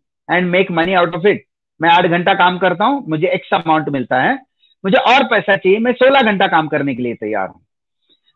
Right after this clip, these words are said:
तो मुझे double X मिलेगा। Arithmetically ये बर-, बराबर है, लेकिन practically ऐसा होता नहीं है।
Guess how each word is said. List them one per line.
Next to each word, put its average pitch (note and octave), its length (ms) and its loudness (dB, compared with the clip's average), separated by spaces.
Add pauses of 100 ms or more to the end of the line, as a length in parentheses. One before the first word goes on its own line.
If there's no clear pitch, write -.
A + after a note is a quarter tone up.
तो G3+ 60 2
मुझे A3 200 2
double F#3+ 300 4
X F#3+ 220 0
मिलेगा। C#3+ 380 -2 (380)
Arithmetically B3 760 2
ये A#3+ 60 4
बर-, F3+ 280 2
बराबर E3 400 2
है, G2 160 -8 (300)
लेकिन F#3+ 260 0
practically G#3 520 0
ऐसा G3 200 2
होता F3 320 0
नहीं B2 220 -4
है। E2+ 60 -20